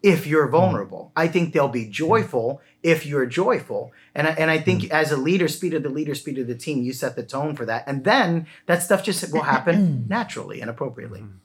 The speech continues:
Speaker 3: For our type A type listeners, like, we're talking a lot about, like, living life in reality, in real time,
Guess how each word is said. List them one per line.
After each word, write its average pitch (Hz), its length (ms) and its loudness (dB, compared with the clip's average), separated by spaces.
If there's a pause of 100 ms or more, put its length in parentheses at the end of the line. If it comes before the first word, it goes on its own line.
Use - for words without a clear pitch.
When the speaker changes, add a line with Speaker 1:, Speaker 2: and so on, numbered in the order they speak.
(100)
Speaker 3:
For 156 220 -8
our 139 160 -2
type 147 320 -8
A 139 160 -2
type 104 300 -8
listeners, - 640 -16
like, 127 340 -8
we're 127 160 -6
talking 160 380 -6
a - 20 -6
lot 110 180 -4
about, 98 220 -6
like, 95 160 -12
living 123 380 -6
life 104 400 -6 (120)
in 113 200 -10
reality, 92 760 -8 (260)
in 117 260 -6
real 107 180 -6
time, 87 600 -12